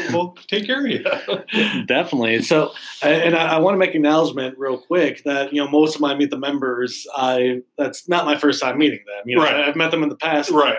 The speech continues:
Speaker 1: This is literally our first time
Speaker 2: <laughs> It
Speaker 1: meeting.
Speaker 2: is.
Speaker 1: And I, I just wanna say, it, it's been a pleasure. Like, I've really enjoyed talking to you, and, uh, um, I really appreciate you being here. So
Speaker 2: Well, thanks for having me out.
Speaker 1: Yeah, definitely. And everyone else, thanks for listening, and have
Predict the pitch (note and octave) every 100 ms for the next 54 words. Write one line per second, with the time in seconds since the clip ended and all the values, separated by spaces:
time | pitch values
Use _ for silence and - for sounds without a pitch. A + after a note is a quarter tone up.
0 | - C#4 C#4+ F3+ F3 A3+ A3 F#3+ F#3 E3+
1 | - E3+ D#3+ F3 E3+ F3+ F#3+ - F3+ -
2 | - A3 G#3+ - F#3 F3 F3 F3+ F#3 -
3 | F#3 F3+ F#3+ F#3+ - G3+ E3 D3 A3 D3+
4 | C#3 C#3+ C#3 - D3+ - D#3+ E3+ B2+ B2+
5 | C3+ C#3 E3+ E3 D3+ D#3+ D#3 D#3 F3+ F3
6 | C#3+ C3+ C3+ D3 D3 B2+ B2+ B2+ B2+ B2+
7 | C3 _ - - _ - A#2 A#2 A#2+ C3
8 | C#3 B2 D#3 D#3 D3 E3+ - D#3 D3 C#3+
9 | F#3+ D#3 A2 - - - A#2 A#2 A#2 -
10 | C3 C3 D3 C#3+ D3 E3+ A3+ - _ -
11 | G#3 D#3+ C#3 F#3+ - B2 A2 C3+ C#3+ D#3
12 | E3+ F#3+ F3 E3+ G3 G3 - E3+ E3 D3+
13 | C#3+ D#3+ F3 F#3 F#3+ D3+ C3 C#3